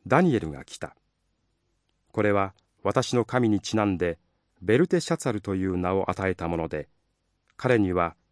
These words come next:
聖なる神の霊が宿っていた。私は彼に夢の話をしてこう言った。「占い師の長ベルテシャツァルよ。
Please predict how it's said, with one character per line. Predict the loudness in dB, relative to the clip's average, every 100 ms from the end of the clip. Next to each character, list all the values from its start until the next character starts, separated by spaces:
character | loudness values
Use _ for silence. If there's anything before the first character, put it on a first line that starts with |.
| _
聖 | -10 -2 0
な | 2 0
る | -2
神 | -4 -2 0
の | 0
霊 | 0 0
が | 0 -2
宿 | -2
っ | -4
て | _ -12
い | -12
た。 | -16 -20 _ _ _ _ _ _ _ _ _ _ _ _ _
私 | -6 -2 -2 0
は | 0 -2 _ _ _
彼 | -2 0
に | 0 0
夢 | 2 2
の | 0
話 | -2 -4 -6
を | -6
し | -6 -6
て | -6 -6 _
こ | -4 -2
う |
言 | -2
っ | -4 -12
た。 | -12 -12 _ _ _ _ _ _ _ _ _ _ _ _ -4
「占 | 2 2 2
い | -4
師 | -4
の | -6
長 | -6 -4 -2 -4 -6
ベ | -6
ル | -4
テ | -4
シ | -6
ャ | -6
ツ | -10
ァ |
ル | -14
よ。 | -16 -20